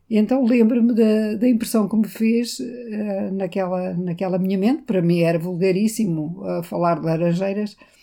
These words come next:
eh, porque as via, porque elas estão presentes em Portugal, eh, o facto de o Almeida Garrett iniciar essa sua obra dizendo que quem viaja à roda do seu quarto,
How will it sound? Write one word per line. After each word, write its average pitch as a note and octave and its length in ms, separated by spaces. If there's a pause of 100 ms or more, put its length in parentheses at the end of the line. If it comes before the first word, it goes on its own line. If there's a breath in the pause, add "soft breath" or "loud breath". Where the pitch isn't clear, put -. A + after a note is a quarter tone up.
(400 soft breath)
eh, F#3+ 160
porque F3 300
as F3 100
via, A3 680
porque E3+ 220
elas D#3+ 240
estão F3+ 240
presentes F3 400
em F3 120
Portugal, G3 600 (420 soft breath)
eh, A3 360
o A3 80
facto B3+ 500
de A3 160
o A3 60
Almeida G#3 400
Garrett G#3 440
iniciar G#3 480
essa F#3+ 240
sua G3 280
obra G3+ 360
dizendo F#3+ 600
que G#3 140
quem D4 260
viaja D#3+ 760 (260 loud breath)
à F3 160
roda A3+ 380
do A3+ 140
seu A#3 260
quarto, F3+ 840